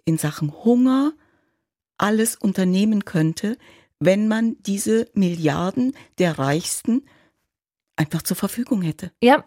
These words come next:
Speaker 2: man muss sich wundern, wenn wir es uns nochmal vor Augen führen, eins Komma fünf Prozent der Bevölkerung betrifft es in Deutschland. Superreiche, wir reden nur von Superreichen. Wundert man sich doch, dass die Politik sich so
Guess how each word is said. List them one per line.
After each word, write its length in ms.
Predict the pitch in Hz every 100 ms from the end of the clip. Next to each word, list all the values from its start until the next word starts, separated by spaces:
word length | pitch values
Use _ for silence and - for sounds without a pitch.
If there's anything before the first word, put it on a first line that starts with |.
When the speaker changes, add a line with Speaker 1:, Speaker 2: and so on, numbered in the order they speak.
| _
Speaker 2:
man 220 | 208 214
muss 220 | 226 302
sich 180 | 339 -
wundern, 420 | 226 240 254 294 339 392 _ _ -
wenn 360 | - 185 240
wir 60 | 254
es 120 | 233
uns 200 | 233 214
nochmal 200 | 226 214
vor 200 | - 185
Augen 200 | 208 233
führen, 280 | - 233 226
eins 400 | - 214 277 -
Komma 300 | - 220 190
fünf 340 | 180 247 262
Prozent 480 | - 208 - 208 214
der 80 | 202
Bevölkerung 640 | 175 175 180 180 180 170
betrifft 380 | 160 - 147 -
es 100 | 160
in 80 | 151
Deutschland. 600 | 139 120 - 135 143 - _
Superreiche, 720 | - 160 196 156 131 120 151 160
wir 140 | 160
reden 220 | 160 175
nur 100 | 220
von 180 | 269 262
Superreichen. 580 | 208 185 151 147 156 165 - - - _ _ -
Wundert 480 | 170 220 262 277 269
man 160 | 240
sich 200 | 214 190
doch, 240 | 190 202 -
dass 180 | 185
die 80 | -
Politik 640 | 165 165 160 - 240 247 -
sich 300 | - 165 165
so 400 | - 190 220 262